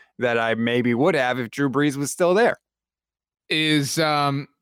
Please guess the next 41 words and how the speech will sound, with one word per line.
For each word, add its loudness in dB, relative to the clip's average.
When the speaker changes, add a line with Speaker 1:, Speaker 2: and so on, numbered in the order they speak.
Speaker 2:
is -2
Michael -2
Thomas, -2
you 0
know, 0
doing -2
a -2
preemptive -2
move 0
f-, -20
to -4
get -4
out -2
of -4
New 0
Orleans? -2
Like, -4
just, -2
you 2
know, 0
because -4
he -4
might 0
realize, -2
you -8
know, -2
I -2
think, -4
I -4
think -2
if -4
you're 2
a 2
receiver -2
like -6
Michael -6
Thomas, -6
it's -8
fair -4
to -14
say, -4